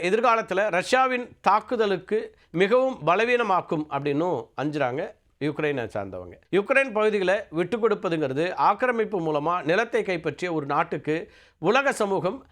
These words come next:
வெகுமதி அளிப்பதாக இது அமையும் அப்படின்னும், இது எதிர்காலத்துல மற்ற ஆக்கிரமிப்பாளர்களுக்கு வழிவகுக்கும் அப்படின்னும் யுக்ரைன் சொல்றாங்க. ஏன்னா, பாதிக்கப்படுறது யுக்ரைன்,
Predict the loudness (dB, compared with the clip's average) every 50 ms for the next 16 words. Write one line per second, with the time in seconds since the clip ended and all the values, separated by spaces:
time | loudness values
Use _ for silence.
0 | _ _ 0 2 2 2 4 4 4 2 2 2 2 0 0 0 0 0 0 2
1 | 2 2 2 2 2 0 2 2 2 2 0 0 -2 -4 -6 -6 -4 -4 -2 -2
2 | -2 -2 -2 -2 -2 -2 0 0 2 2 4 2 2 2 0 -2 -2 -2 -2 -2
3 | -2 -2 -2 -2 -2 0 0 0 0 -2 -2 0 2 2 2 2 0 -2 -2 -2
4 | -2 -2 0 0 0 2 0 0 0 -2 -2 -2 -2 -4 -4 -4 -2 -2 0 0
5 | 0 0 0 0 -2 -2 -4 -6 -6 -6 -6 -6 -6 -4 -2 -2 -4 -4 -6 -8
6 | _ _ _ _ -4 -4 -2 0 0 0 0 0 -2 -4 -4 -4 -4 -6 -6 -6
7 | -4 -2 0 0 0 0 -2 -6 -14 -20 _ -2 2 4 6 6 4 2 0 0
8 | 0 2 2 2 2 2 0 0 0 0 -2 -2 -2 -2 -4